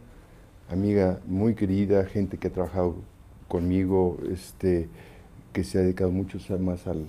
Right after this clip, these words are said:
al envase y el empaque, y nosotros, no sé si por el tiempo que llevamos, por la experiencia que tenemos, como que hemos manejado las tres áreas. Y, y, y resumo, editorial, identidad y empaque.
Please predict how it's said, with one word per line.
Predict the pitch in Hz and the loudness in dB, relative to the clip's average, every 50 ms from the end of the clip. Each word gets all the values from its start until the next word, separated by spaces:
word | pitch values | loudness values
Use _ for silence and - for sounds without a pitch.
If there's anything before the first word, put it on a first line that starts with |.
| - - - | -12 -12 -10
al | - 87 87 | -8 -6 -6
envase | 85 85 87 82 82 87 92 92 - - 90 | -4 -4 -4 -4 -4 -6 -6 -10 -10 -8 -6
y | 90 92 | -4 -4
el | 92 | -4
empaque, | 92 90 87 90 101 98 92 95 - 110 110 107 - - - - - - - - - - | -4 -6 -6 -6 -6 -8 -6 -4 -6 -6 -6 -6 -14 -20 -20 -20 -20 -20 -20 -20 -12 -6
y | - 117 | -2 0
nosotros, | 117 123 120 - - 143 139 139 - 143 139 135 135 - - - - - - - - - - 110 | 0 0 -2 -2 -4 -4 -4 0 2 2 2 2 -2 -8 -18 -20 -20 -20 -20 -20 -20 -16 -12 -10
no | 110 110 | -8 -8
sé | 101 98 | -10 -10
si | 95 - | -10 -10
por | 95 - - 92 | -6 -2 -2 -2
el | 90 87 | -2 -2
tiempo | - - 104 104 95 - 92 82 | -4 -2 -2 -2 -2 -2 -4 -4
que | 92 92 | -2 -2
llevamos, | 90 80 90 92 101 104 104 104 98 90 | 0 0 0 0 0 0 -2 -2 -4 -6
por | - - - 80 80 78 78 - - - - - - - - - - - - - - | -10 -10 -10 -8 -8 -10 -12 -16 -18 -20 -20 -20 -20 -20 -20 -20 -20 -20 -20 -14 -6
la | - 92 | -6 -6
experiencia | 87 - - 87 92 92 87 107 95 | -6 -4 -4 -2 -2 -2 -2 -2 -4
que | 101 | -4
tenemos, | 82 107 101 104 107 110 117 120 113 - - - - - - - - - - - - - - - - - - - | -2 0 2 2 4 2 2 2 -2 -4 -14 -20 -20 -20 -20 -20 -20 -20 -20 -20 -20 -20 -20 -20 -20 -18 -10 -4
como | 113 113 113 110 | -2 -2 -2 -2
que | - - | -2 -2
hemos | 151 160 160 160 - | -2 -2 -2 -2 0
manejado | 135 113 107 - 110 113 113 110 | 0 0 0 0 0 0 0 2
las | 101 92 90 - | 0 -2 -4 -4
tres | - 92 90 - | -4 -6 -4 -4
áreas. | 90 85 82 - - - - - - - - - - - - - - - - - - - - - - - - - - - - - - - - - - - - - - - - - - - | -6 -12 -12 -16 -20 -20 -20 -20 -20 -20 -20 -20 -20 -20 -20 -20 -20 -20 -20 -20 -20 -20 -20 -20 -20 -20 -20 -20 -20 -20 -20 -20 -20 -20 -20 -20 -20 -20 -20 -20 -20 -20 -20 -16 -10 -6
Y, | 104 101 | -6 -6
y, | - 98 101 - | -4 -4 -6 -4
y | - 107 | -2 -2
resumo, | 101 101 - - 98 82 80 - | -2 -2 -2 -4 -4 -4 -4 -6
editorial, | 95 92 90 - 113 120 139 143 143 151 143 - - - - | -6 -6 -4 -2 0 2 2 2 2 0 -2 -4 -8 -12 -6
identidad | - 95 90 82 - 85 85 85 82 85 - | -4 -4 -4 -4 -4 -4 -4 -4 -4 -4 -6
y | - | -8
empaque. | 85 80 - - - - - - | -10 -10 -10 -12 -16 -16 -18 -20